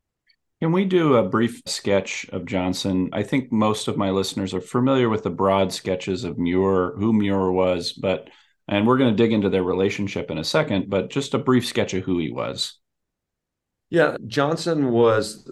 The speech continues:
Speaker 2: the son of a country lawyer in Indiana, and he was very close to his father and shared a love of literature w-, with him,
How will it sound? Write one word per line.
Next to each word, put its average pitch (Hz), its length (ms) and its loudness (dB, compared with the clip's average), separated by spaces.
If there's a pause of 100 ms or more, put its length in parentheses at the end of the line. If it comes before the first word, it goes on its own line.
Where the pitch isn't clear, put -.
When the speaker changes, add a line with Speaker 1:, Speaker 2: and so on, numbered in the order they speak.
Speaker 2:
the 107 140 -6
son 120 500 0
of 101 640 0
a 95 140 -4
country 104 540 -4 (200)
lawyer 113 920 0
in 104 220 -4
Indiana, 107 760 -2 (640)
and 98 520 0
he 110 120 -2
was 110 100 -2
very 123 220 2
close 120 300 0
to 117 100 -6
his 104 120 -2
father 107 480 0
and 92 420 -4
shared 120 280 0
a 104 40 0
love 107 220 0
of 90 100 -6
literature 104 600 0
w-, 87 240 -12
with 107 380 -4
him, 95 260 -2